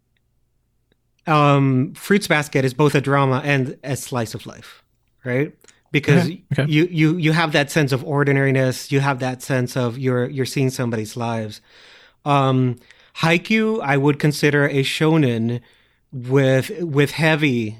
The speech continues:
Speaker 1: um, slice of life, um, influences, because you a-, always have these scenes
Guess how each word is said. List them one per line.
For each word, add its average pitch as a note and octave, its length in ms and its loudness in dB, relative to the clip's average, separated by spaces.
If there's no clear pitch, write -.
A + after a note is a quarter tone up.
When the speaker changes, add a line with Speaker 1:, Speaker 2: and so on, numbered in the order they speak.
Speaker 1:
um, B2 420 0
slice C3+ 300 -2
of C3 120 -6
life, A#2+ 460 -4
um, A#2 500 -4
influences, F3+ 680 0
because C3 340 0
you D#3 140 0
a-, C#3+ 160 -12
always D3+ 440 2
have C3+ 220 -2
these C3 240 -2
scenes C3 480 -2